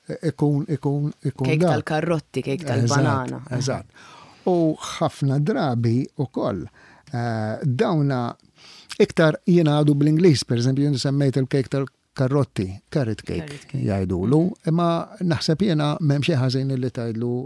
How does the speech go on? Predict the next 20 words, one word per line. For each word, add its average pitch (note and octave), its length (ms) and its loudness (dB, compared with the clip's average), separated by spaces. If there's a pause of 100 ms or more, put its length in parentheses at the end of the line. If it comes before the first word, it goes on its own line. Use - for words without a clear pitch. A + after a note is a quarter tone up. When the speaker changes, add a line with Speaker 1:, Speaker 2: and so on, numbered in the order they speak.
(100)
Speaker 1:
eh, C3+ 180 -6 (120)
kejk A2+ 260 -6
tal-karrotti, C3 640 -2
għax - 160 -14
fil-fatt - 380 -6
hekk C#3 200 -4
isir. - 320 -6 (540)
Biss E3+ 640 0 (380)
il, D3 340 2
il-butter C3+ 680 2
cake B2+ 400 0
qatt - 200 -2
ma C3+ 140 2
smajtu B2+ 460 0
bil-Malti B2 560 2 (100)
jien. G#2 220 -2 (400)
Speaker 2:
Kejk - 160 -8
Speaker 1:
Eh, - 60 -6
Speaker 2:
tal-butir. C#3+ 720 -4
Speaker 1:
eh, C#3+ 220 2